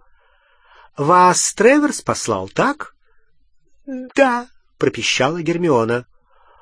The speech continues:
«Очень хорошо». И Амбридж повернулась к волшебнику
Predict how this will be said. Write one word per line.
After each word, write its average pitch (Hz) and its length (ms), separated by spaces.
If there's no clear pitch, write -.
«Очень 175 800
хорошо». 123 760
И 123 180
Амбридж 220 560
повернулась 175 680
к - 100
волшебнику 151 840